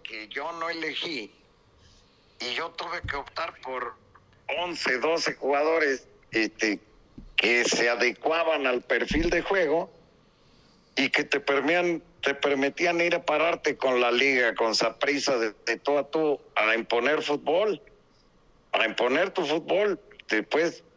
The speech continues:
eh, yo no tuve problemas directos con Marcel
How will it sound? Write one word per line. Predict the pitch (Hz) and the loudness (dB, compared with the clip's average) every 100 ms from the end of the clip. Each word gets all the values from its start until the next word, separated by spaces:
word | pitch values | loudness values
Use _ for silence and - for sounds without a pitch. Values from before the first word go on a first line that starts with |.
| _ _ - _ - | _ _ -14 _ 0
eh, | 117 113 113 104 95 | 2 2 0 -4 -2
yo | - 160 | 0 2
no | 165 - | 0 0
tuve | 175 170 | 0 0
problemas | - 127 127 139 151 151 127 101 | 0 2 2 2 0 0 0 -2
directos | 110 110 127 135 135 110 | 0 2 2 0 -2 -2
con | 107 | -2
Marcel | 107 107 - 147 165 | 0 0 2 2 0